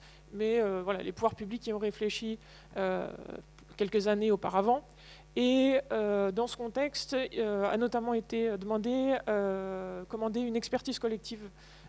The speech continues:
euh, auprès de l'inserm, qui a eu lieu en deux mille sept deux mille huit, euh, et à laquelle j'ai participé. Alors,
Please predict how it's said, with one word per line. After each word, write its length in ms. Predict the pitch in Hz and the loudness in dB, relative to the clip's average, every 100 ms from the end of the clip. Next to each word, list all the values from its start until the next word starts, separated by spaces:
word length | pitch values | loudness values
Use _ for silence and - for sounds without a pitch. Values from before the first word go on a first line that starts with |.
| - | -6
euh, 120 | 202 | 0
auprès 260 | 202 220 247 | 0 2 0
de 80 | 214 | 2
l'inserm, 540 | 233 214 214 233 302 | 0 2 4 4 2
qui 140 | - 220 | 2 4
a 60 | |
eu 80 | 208 | 4
lieu 140 | 202 226 | 4 2
en 80 | |
deux 100 | 208 | 0
mille 140 | 214 208 | -2 -4
sept 220 | - 208 | -6 -6
deux 100 | 202 | -6
mille 200 | 202 196 | -4 -2
huit, 460 | 240 311 - - - 208 | -4 -4 -10 -14 -12 -8
euh, 520 | 208 196 190 185 185 | -6 -4 -6 -6 -6
et 100 | 196 | -4
à 60 | |
laquelle 240 | 190 202 240 | -2 -2 -2
j'ai 100 | 226 | -2
participé. 580 | 214 - 208 214 233 247 | -4 -4 -4 -2 0 0
Alors, 300 | 202 185 | 0 -4